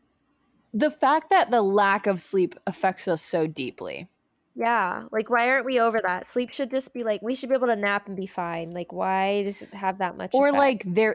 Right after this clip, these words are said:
Speaker 1: is a specific amount of sleep that you are fully recharged. Like, there should be something where it's like, "Okay, you sleep four hours, you're fine."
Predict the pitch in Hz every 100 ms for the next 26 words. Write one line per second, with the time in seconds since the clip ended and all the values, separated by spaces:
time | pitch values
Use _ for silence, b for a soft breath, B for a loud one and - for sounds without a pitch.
0 | - 220 214 202 196 - 190 180 - 202
1 | 202 190 190 180 175 - 180 180 175 147
2 | 160 151 - 147 98 87 - - - -
3 | - 185 196 185 - 240 190 226 - 185
4 | 185 180 160 160 156 - 156 147 165 165
5 | 175 175 170 175 185 185 - 156 160 -
6 | 147 107 104